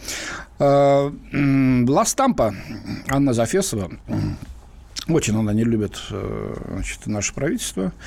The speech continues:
Кремль, Путина, вот, и постоянно, значит, долбит. Тоже в ту же самую, э, стену все рушит свой Карфаген.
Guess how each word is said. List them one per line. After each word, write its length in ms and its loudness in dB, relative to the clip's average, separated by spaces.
Кремль, 480 2
Путина, 500 2
вот, 400 2
и 80 2
постоянно, 680 0
значит, 380 0
долбит. 500 0
Тоже 380 2
в 100 -12
ту 160 0
же 100 2
самую, 460 0
э, 160 -6
стену 400 0
все 280 -2
рушит 240 -2
свой 180 0
Карфаген. 540 -6